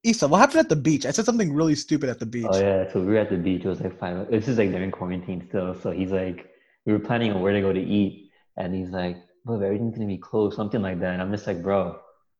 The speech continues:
Speaker 2: we can't even eat inside anywhere 'cause we got to get everything to go." And he was just, like, so shocked. He's like, "Wait, oh yeah, I forgot. We have to take everything to go now."
Speaker 1: 'Cause I was, like, trying to argue. I'm like, "Yo, we can't, we can't eat inside, guys. We can't get food."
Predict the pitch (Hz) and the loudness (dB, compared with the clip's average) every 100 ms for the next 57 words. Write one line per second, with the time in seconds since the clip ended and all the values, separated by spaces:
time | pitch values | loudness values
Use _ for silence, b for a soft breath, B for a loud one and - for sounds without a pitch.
0 | - 104 - 104 101 101 101 95 90 98 | -12 -10 -6 -4 -4 -2 -4 -4 -6 -6
1 | 98 90 90 87 90 - 87 90 92 95 | -4 -4 -6 -8 -10 -10 -8 -6 -6 -6
2 | 90 87 90 - 90 92 98 85 - _ | -6 -6 -10 -10 -6 -2 -2 -2 -12 _
3 | _ _ _ - 104 113 120 120 101 - | _ _ _ -12 -2 -2 0 -2 -4 -4
4 | 110 107 104 107 107 110 104 90 104 113 | -6 -6 -10 -10 -8 -8 -8 -14 -10 -6
5 | 135 107 - _ _ _ _ - 110 131 | -4 -6 -14 _ _ _ _ -14 -8 -6
6 | 135 123 123 110 143 135 107 104 113 120 | -6 -4 -6 -4 -6 -6 -6 -6 -6 -6
7 | 117 113 117 113 107 101 143 117 92 90 | -4 -4 -4 -6 -4 -4 -2 -4 -6 -8
8 | _ _ _ _ _ _ _ _ _ - | _ _ _ _ _ _ _ _ _ -4
9 | 165 180 202 - 208 190 175 185 170 202 | 6 6 6 4 4 8 8 8 2 4
10 | 185 160 202 151 180 170 196 196 180 175 | 2 4 -2 -2 -4 0 2 2 -2 -2
11 | 160 - 147 160 139 135 131 131 165 151 | -4 0 0 2 2 0 -2 -2 -4 -2
12 | 139 - 143 139 131 | -4 -4 -4 -2 -4